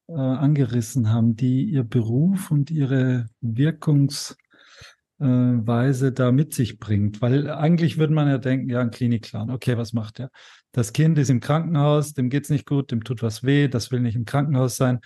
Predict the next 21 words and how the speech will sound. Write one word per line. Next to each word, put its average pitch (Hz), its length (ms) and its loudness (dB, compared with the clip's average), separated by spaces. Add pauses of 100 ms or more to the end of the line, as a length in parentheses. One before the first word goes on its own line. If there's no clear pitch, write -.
(180)
Dann 127 100 -2
kommt 131 220 0
ein 110 60 -4
Clown, 135 360 2
bringt's 123 320 -4
zum 113 120 -2
Lachen, 131 340 0
lenkt's 117 340 0
ab, 123 300 -2
alles 113 260 -4
ist 104 120 -6
wieder 107 160 0
gut. 113 200 -10
So 147 180 2
ist 147 160 0
es 139 140 -2
ja, 131 280 2 (280)
wie 135 160 2
man 151 220 4
an 143 260 0
Ihren 131 340 0